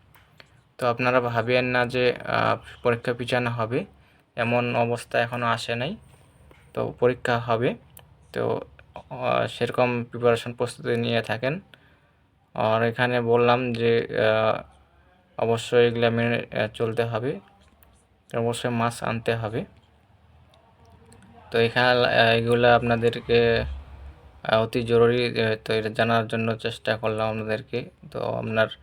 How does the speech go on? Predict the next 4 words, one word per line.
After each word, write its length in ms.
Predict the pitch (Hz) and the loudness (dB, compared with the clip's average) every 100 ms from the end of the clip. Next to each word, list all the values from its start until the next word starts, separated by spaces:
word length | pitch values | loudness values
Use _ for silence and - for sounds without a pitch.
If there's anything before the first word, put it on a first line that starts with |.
| - _ _ _ _ _ - | -20 _ _ _ _ _ -2
আমাদের 420 | 113 113 117 117 | 0 2 4 4
উপকারে 760 | 113 120 113 117 113 113 113 | 4 0 4 6 6 4 2
আসবে 480 | 110 107 107 - 113 | 2 2 0 -6 -2
অবশ্যই। 460 | 110 107 - - | 0 -2 -4 -6